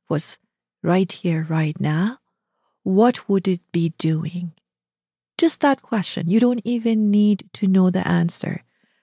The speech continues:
I'm only inviting you to ask that question. The reason that is helpful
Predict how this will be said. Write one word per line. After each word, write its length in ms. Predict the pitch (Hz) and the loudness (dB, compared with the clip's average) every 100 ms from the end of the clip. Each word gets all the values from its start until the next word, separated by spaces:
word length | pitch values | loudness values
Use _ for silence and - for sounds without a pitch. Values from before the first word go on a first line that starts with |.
| _ | _
I'm 280 | 185 190 180 - - | 0 2 0 -4 -2
only 480 | 214 233 233 226 202 | 2 2 2 0 0
inviting 680 | 196 185 185 180 175 180 175 | 0 0 2 2 2 0 0
you 200 | 170 165 _ _ - | -2 -2 _ _ -14
to 140 | - - | -10 -2
ask 380 | 180 170 - - | 0 0 -4 -6
that 200 | 175 165 | -4 -4
question. 480 | - 151 151 - - - _ _ _ _ _ _ _ - | -8 -10 -10 -8 -10 -12 _ _ _ _ _ _ _ -2
The 100 | 208 | 0
reason 560 | 214 277 294 302 277 262 | 4 4 4 2 0 -2
that 220 | 196 214 | 0 2
is 140 | 202 196 | 2 0
helpful 720 | - - 170 _ - 165 | -4 -6 -6 _ -4 -2